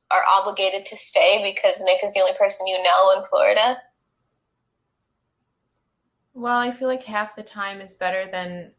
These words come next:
Speaker 2: my past. Like, I was only happy maybe, like,
Speaker 1: I would,
Speaker 2: ten percent <laughs> of the time.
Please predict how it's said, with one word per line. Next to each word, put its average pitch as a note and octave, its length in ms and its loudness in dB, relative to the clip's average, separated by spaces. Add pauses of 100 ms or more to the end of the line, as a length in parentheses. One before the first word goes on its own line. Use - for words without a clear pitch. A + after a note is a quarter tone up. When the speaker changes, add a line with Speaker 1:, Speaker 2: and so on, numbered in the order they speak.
(260)
Speaker 2:
my F3 220 -8
past. G#3+ 640 -6
Like, F#3 180 -6
I F#3 120 0
was F#3 220 -6
only F#3 220 -8
happy F3+ 500 -8
maybe, F3 340 -10
like, E3+ 360 -8
Speaker 1:
I F3+ 200 2
would, B3 120 4
Speaker 2:
ten - 400 -6
percent C#4+ 200 -8
<laughs> - 40 -20
of B3 160 -8
the C4 120 -8
time. - 120 -16